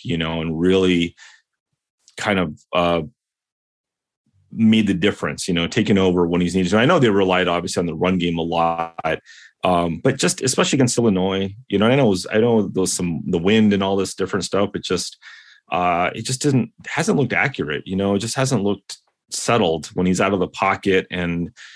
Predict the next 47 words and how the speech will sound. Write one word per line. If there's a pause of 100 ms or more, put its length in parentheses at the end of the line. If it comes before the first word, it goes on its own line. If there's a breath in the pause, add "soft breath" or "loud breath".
(280 loud breath)
um,
hasn't
looked
as
maybe
dynamic.
Obviously,
early
in
the
season,
they
were
playing
easier
teams,
but, (500 loud breath)
but
I
would
have
thought
by
now,
with
all
that
experience,
with
all
the
reps,
with
ever-,
whatever, (380 loud breath)
he
would
have
been,
he
would
have
taken
maybe
a
bigger
step